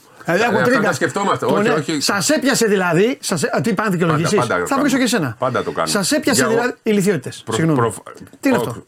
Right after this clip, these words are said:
Speaker 2: σε κάποιες
Speaker 1: Αυτοί έχουνε
Speaker 2: καταστάσεις
Speaker 1: πόλεμο με τους Παλαιστίνιους.
Speaker 2: Ναι, όταν
Speaker 1: Το
Speaker 2: έχουμε
Speaker 1: κείμενο μου φταίει.
Speaker 2: Ισραηλινούς,
Speaker 1: Ναι,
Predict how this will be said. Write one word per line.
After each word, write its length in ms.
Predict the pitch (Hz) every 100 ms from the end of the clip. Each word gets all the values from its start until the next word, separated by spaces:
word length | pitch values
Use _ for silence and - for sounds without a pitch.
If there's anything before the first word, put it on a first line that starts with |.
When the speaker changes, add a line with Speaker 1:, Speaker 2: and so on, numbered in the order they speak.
| -
Speaker 2:
σε 200 | - 107
κάποιες 280 | 123 123 135
Speaker 1:
Αυτοί 180 | -
έχουνε 160 | 381 247
Speaker 2:
καταστάσεις 200 | 294 208
Speaker 1:
πόλεμο 260 | 240 214 214
με 80 |
τους 240 | 214 240 226
Παλαιστίνιους. 540 | 254 254 302 247 135
Speaker 2:
Ναι, 180 | 104 98
όταν 220 | 92 117
Speaker 1:
Το 60 | 226
Speaker 2:
έχουμε 180 | 269 247
Speaker 1:
κείμενο 160 | 226
μου 80 | 233
φταίει. 120 | - -
Speaker 2:
Ισραηλινούς, 560 | 139 117 117 120 120
Speaker 1:
Ναι, 60 | 185